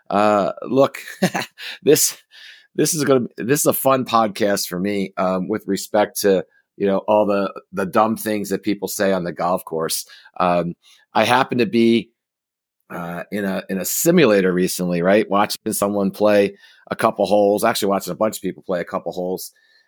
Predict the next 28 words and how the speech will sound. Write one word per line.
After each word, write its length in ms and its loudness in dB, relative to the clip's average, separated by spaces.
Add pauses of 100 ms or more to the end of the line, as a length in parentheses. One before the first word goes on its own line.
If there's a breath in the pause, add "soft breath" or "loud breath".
(120)
And, 380 -2
uh, 420 0 (160)
you 100 -4
know, 120 2
of 200 -8 (120)
course, 260 2
they're 100 4
on, 380 4
you 80 -4
know, 300 0 (200)
the 60 0
hardest 380 4
courses 420 -2
in 80 -2
the 100 0
world. 160 -2
They're 120 4
on 80 2
Spyglass, 920 0
you 80 -6
know, 160 0
they're 160 -2
on 100 -2
the 100 -2
Old 240 -4
Course, 640 -4
<laughs> 20 -2
you 80 6